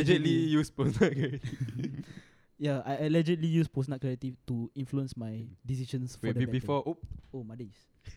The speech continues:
Speaker 1: That's
Speaker 2: Gavi,
Speaker 1: my
Speaker 2: Gavi, Gavi,
Speaker 1: That's my
Speaker 2: Gavi,
Speaker 1: Gavi.
Speaker 2: Gavi.
Speaker 1: That's my Gavi.
Speaker 2: <laughs> Uh, before we wrap it up, ah,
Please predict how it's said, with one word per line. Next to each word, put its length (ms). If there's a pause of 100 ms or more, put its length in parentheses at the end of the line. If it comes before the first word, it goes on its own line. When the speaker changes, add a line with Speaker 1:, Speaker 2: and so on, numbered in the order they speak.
(120)
Speaker 1:
That's 80
Speaker 2:
Gavi, 240
Speaker 1:
my 80
Speaker 2:
Gavi, 160
Gavi, 160
Speaker 1:
That's 40
my 60
Speaker 2:
Gavi, 100
Speaker 1:
Gavi. 120
Speaker 2:
Gavi. 140
Speaker 1:
That's 180
my 80
Gavi. 240 (480)
Speaker 2:
<laughs> 80 (300)
Uh, 220
before 320
we 80
wrap 220
it 80
up, 100
ah, 120